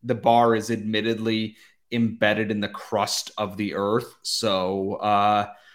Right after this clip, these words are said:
it's not, it's not much to impress me with the way the power play works.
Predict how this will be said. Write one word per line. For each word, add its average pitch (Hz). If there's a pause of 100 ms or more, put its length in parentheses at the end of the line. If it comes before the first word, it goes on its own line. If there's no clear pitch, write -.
(140)
it's 127
not, 135
it's 139
not 147
much 131
to 135
impress 107
me 104
with 95
the 104
way 95
the 90
power 85
play 82
works. -